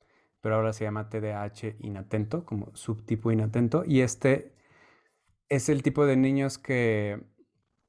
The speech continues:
que son como daydreamers, ¿sabes? Como, como siempre están en otro lado, eh, se distraen con todo y están como soñando despiertos, ¿no? Entonces yo, pues yo fui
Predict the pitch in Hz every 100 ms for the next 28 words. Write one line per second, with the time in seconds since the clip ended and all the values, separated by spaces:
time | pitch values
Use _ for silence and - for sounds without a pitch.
0 | _ _ _ _ _ _ _ _ - 117
1 | - 123 117 127 120 110 107 120 113 117
2 | 113 104 110 113 127 120 110 110 113 113
3 | 104 117 123 123 113 117 113 113 110 110
4 | 113 113 117 117 147 190 _ _ 107 101
5 | 98 98 110 _ _ _ _ _ - 107
6 | 107 107 120 120 127 117 127 123 135 143
7 | 147 123 104 98 98 98 98 95 - 107
8 | 110 104 107 107 104 101 101 - 101 -
9 | 98 104 113 - _ _ - _ - 120
10 | 131 127 139 143 156 - - _ _ _
11 | _ _ - 110 123 113 - 117 113 -